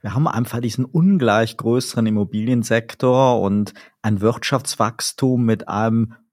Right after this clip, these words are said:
äußerst großen Anteil an Immobilien- und Infrastrukturinvestitionen, oft auf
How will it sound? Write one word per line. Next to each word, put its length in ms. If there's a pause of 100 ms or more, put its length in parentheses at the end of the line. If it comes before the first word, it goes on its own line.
(140)
äußerst 480
großen 480
Anteil 440
an 160
Immobilien- 680
und 60
Infrastrukturinvestitionen, 1600
oft 340
auf 380